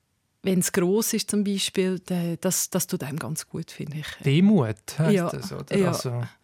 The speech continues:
Speaker 1: Also
Speaker 2: auch die, die, die Erhabenheit von der, von dem Meer
Speaker 1: Mhm.
Speaker 2: zu spüren,
Speaker 1: Zu
Speaker 2: wie,
Speaker 1: spüren.
Speaker 2: wie klein man ist. So.
Speaker 1: Mhm, genau.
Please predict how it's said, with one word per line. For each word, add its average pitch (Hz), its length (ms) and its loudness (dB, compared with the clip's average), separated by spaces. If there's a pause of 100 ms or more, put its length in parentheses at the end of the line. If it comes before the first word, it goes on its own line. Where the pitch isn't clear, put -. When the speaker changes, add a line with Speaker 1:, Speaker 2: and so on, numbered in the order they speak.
(140)
Speaker 1:
Also 175 300 0
Speaker 2:
auch 139 80 4
die, 127 160 0
die, 120 560 2
die 120 80 -2
Erhabenheit 143 840 2
von - 140 -4
der, 127 100 -8
von 127 120 -2
dem 120 200 2
Meer 135 320 2 (240)
Speaker 1:
Mhm. 151 360 0 (100)
Speaker 2:
zu - 140 -14
spüren, 135 320 2
Speaker 1:
Zu 135 120 2
Speaker 2:
wie, 139 40 0
Speaker 1:
spüren. 160 180 -4
Speaker 2:
wie 139 80 2
klein 139 300 2
man 165 100 2
ist. 123 280 -6
So. 135 120 0
Speaker 1:
Mhm, 160 260 -2 (100)
genau. 165 380 -6